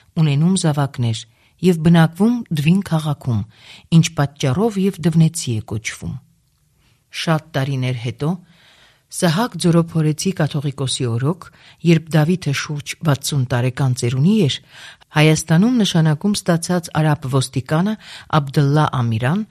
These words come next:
մեծ նեղություններ է սկսում պատճառել հայ ժողովրդին և եկեղեցուն։ Երբ իմանում է, որ Դավիթ Դվնեցին մահմեդականի որդի է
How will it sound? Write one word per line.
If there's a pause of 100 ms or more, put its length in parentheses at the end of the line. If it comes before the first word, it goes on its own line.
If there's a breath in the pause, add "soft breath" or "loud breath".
(280 loud breath)
մեծ
նեղություններ
է
սկսում
պատճառել
հայ
ժողովրդին
և
եկեղեցուն։ (560)
Երբ
իմանում
է,
որ
Դավիթ
Դվնեցին
մահմեդականի
որդի
է